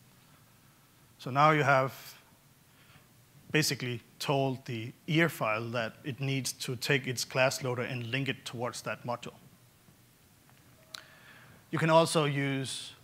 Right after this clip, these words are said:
a J bus deployment structure X M L file, uh, which basically does the, the same thing, but it's, it's, uh, a bit more, a bit more features there, and, and it's better described. So either way.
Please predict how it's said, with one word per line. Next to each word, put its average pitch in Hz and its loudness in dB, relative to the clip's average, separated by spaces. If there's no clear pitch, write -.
a 143 -2
J 147 2
bus 131 -2
deployment 143 -2
structure 156 2
X 135 -2
M 151 2
L 156 2
file, 156 0
uh, 135 4
which 131 -4
basically 127 -2
does 123 -4
the, 117 -8
the 123 -10
same 127 -4
thing, 127 -4
but 113 -8
it's, - -12
it's, 117 -8
uh, 107 -4
a 131 -8
bit 127 -2
more, 131 -2
a 123 -2
bit 123 -10
more 131 -6
features 131 -8
there, 127 -4
and, 117 -10
and 113 -12
it's - -12
better 110 -8
described. - -8
So 117 -12
either 143 -6
way. 110 -6